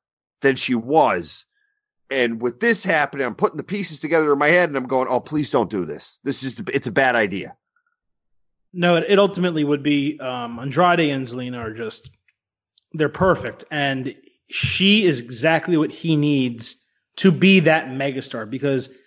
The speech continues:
Speaker 2: his English is getting better. And credit to him, by the way, for working on that.
Speaker 1: Oh, yeah. He did.
Speaker 2: I
Speaker 1: He
Speaker 2: know
Speaker 1: did.
Speaker 2: that, I know that he asked, I think he asked Paul or Vince, I forgot who it was,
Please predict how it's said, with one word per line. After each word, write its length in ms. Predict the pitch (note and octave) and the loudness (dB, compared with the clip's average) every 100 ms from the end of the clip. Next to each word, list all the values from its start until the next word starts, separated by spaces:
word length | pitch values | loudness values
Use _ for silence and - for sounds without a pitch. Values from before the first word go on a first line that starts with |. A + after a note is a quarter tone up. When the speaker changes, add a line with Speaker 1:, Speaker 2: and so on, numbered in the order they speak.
| _ | _
Speaker 2:
his 200 | E3 D#3+ | 2 4
English 260 | G3+ G#3+ A3 | 6 6 4
is 100 | E3 | 0
getting 240 | F#3 G#3 | 2 2
better. 380 | E3+ D3 F3 - - F3 | 2 4 0 -4 -12 -10
And 100 | C#3 | 2
credit 240 | A#3 B3 | 4 4
to 60 | F3 | 2
him, 140 | F#3 | 2
by 140 | D#3 C3 | 2 0
the 60 | |
way, 120 | B2+ | -4
for 140 | A2+ B2+ | -6 -8
working 320 | C#3 D3 E3 | -6 -4 -2
on 140 | E3+ | 0
that. 280 | F3+ F#3+ F#3 | 2 0 2
Speaker 1:
Oh, 100 | B2+ | 2
yeah. 280 | C#3 A#2+ G2+ - _ | 4 4 0 -6 _
He 60 | G#2+ | -6
did. 140 | G#2+ | 0
Speaker 2:
I 60 | F3+ | 4
Speaker 1:
He 60 | |
Speaker 2:
know 100 | F#3 | 6
Speaker 1:
did. 80 | G3+ | 8
Speaker 2:
that, 140 | G3+ F#3 | 6 4
I 60 | G3 | 4
know 140 | G#3 | 6
that 120 | G3+ | 6
he 140 | E3+ D#3 | 2 0
asked, 420 | D#3+ E3 - - | 2 2 -2 -12
I 60 | E3+ | -6
think 240 | G#3 G3 | -2 -2
he 140 | D#3 F3 | 0 0
asked 180 | - | -2
Paul 300 | - F#3 F#3 | -2 2 6
or 100 | E3 | 6
Vince, 240 | C3+ D#3 C#3+ | 4 0 -2
I 60 | |
forgot 220 | C3 D#3+ C#3 | -2 0 0
who 100 | C#3 | 0
it 60 | |
was, 280 | C3+ C3+ | 2 0